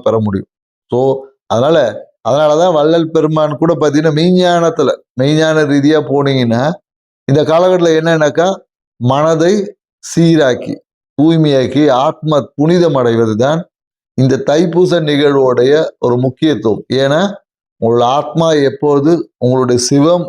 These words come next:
எப்பொழுது நல்லா இருக்கோ அப்பதான்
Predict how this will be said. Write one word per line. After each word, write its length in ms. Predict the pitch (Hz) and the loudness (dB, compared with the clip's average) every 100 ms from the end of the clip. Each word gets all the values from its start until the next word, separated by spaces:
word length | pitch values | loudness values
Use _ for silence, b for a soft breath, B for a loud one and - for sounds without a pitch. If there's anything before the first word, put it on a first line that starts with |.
| - 131 | -4 -6
எப்பொழுது 480 | - 131 131 120 135 127 _ _ _ _ _ _ _ _ _ _ _ _ _ _ _ _ _ _ _ - | -2 0 2 0 -2 -4 _ _ _ _ _ _ _ _ _ _ _ _ _ _ _ _ _ _ _ -4
நல்லா 340 | 113 127 143 151 - - | -2 0 2 0 -4 -8
இருக்கோ 340 | 104 104 107 117 - - | -8 -4 -2 0 -2 -4
அப்பதான் 460 | 143 120 117 131 | -4 0 0 0